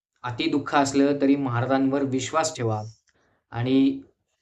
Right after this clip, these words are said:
सगळं महाराजांवर सोपून द्या. महाराज परीक्षा बघत असतात. तुम्ही कुठल्याही गोष्टीला "पी हळद हो गोरी" असं होत नाही. त्यामुळे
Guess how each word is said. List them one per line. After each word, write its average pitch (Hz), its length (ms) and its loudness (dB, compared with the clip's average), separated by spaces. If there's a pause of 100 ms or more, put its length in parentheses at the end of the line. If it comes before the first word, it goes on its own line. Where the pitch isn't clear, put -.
(140)
सगळं 156 340 -2
महाराजांवर 147 440 0
सोपून 127 300 -4
द्या. 120 120 0
महाराज 123 460 -2 (400)
परीक्षा 135 400 -2
बघत 131 280 0
असतात. 110 320 -8 (1160)
तुम्ही 135 200 0
कुठल्याही 143 340 2
गोष्टीला 147 800 2 (500)
"पी 165 160 2
हळद 143 340 -2
हो 135 220 2
गोरी" 135 220 4 (100)
असं 127 180 -6
होत 131 340 -6
नाही. 123 380 -4 (540)
त्यामुळे 139 520 2